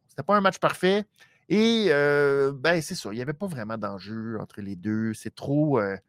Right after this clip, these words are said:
c'est dommage, là, pour la, The Firm, là, qui, euh, avait un gros, gros, gros, euh, départ, hein, avec, euh,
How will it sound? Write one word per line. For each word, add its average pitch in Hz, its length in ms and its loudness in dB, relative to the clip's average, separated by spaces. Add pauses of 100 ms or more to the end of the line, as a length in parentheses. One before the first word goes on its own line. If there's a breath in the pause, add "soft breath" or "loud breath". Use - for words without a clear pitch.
(1160)
c'est 151 140 -4
dommage, 202 380 6
là, 185 60 4
pour 165 200 0
la, 135 180 4
The 131 100 0
Firm, 185 360 0
là, 180 160 0
qui, 135 420 -4
euh, 113 380 -2
avait 117 160 -4
un 110 200 -4
gros, 196 300 2
gros, 180 220 0
gros, 156 380 0
euh, 110 100 -4
départ, 131 520 0
hein, 131 180 -2
avec, 107 260 -8
euh, 98 340 -8